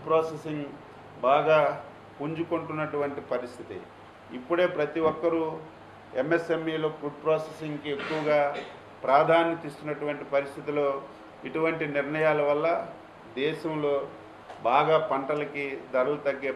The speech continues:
పరిస్థితి ఉంది. కాబట్టి తప్పనిసరిగా ఏదైతే మీరు ఇరవై శాతం నుంచి పది శాతానికి పామ్ ఆయిల్‌కి తగ్గించారో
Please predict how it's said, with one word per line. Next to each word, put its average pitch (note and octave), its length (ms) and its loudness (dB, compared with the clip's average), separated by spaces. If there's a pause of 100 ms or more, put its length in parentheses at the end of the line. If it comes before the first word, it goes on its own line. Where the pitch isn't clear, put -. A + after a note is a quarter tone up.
పరిస్థితి B2+ 360 -4
ఉంది. C3 220 -8
కాబట్టి B2+ 380 -2 (540)
తప్పనిసరిగా D3+ 720 2 (180)
ఏదైతే D3 400 2 (120)
మీరు C3 240 -2 (600)
ఇరవై D#3 240 0 (100)
శాతం D3 420 2
నుంచి D3 260 -8
పది B2+ 240 0
శాతానికి C#3 640 -2 (540)
పామ్ C#3+ 320 2
ఆయిల్‌కి C#3+ 260 -2 (120)
తగ్గించారో C#3 680 0